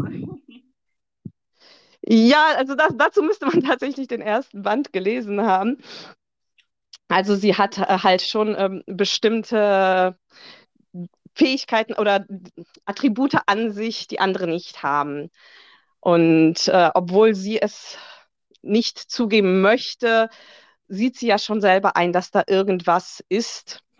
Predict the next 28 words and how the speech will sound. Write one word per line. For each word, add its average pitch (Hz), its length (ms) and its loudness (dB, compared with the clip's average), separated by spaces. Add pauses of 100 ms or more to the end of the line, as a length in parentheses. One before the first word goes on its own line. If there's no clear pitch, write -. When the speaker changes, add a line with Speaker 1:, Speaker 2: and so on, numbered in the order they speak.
(460)
Speaker 2:
was - 280 -2
sie 202 160 -6
von 220 180 -4
den 190 140 0
anderen 160 300 -2
unterscheidet. 143 800 -2 (640)
Sagen 165 260 0
wir - 60 -2
es - 120 -4
mal 151 200 2
so. 139 320 -8 (760)
Speaker 1:
Sagen 233 340 -14
wir, 220 220 -20
also 214 460 -16 (180)
Mireille 214 360 -20
quasi 208 580 -20 (520)
ist - 160 -20
sich, 214 400 -20
ähm, 202 460 -20 (120)
will 254 240 -14
das 254 140 -16
vielleicht 170 320 -20
gar 170 180 -20
nicht 175 200 -20
so 180 100 -20
und, 180 580 -20
ähm, 180 220 -20
deswegen 180 580 -20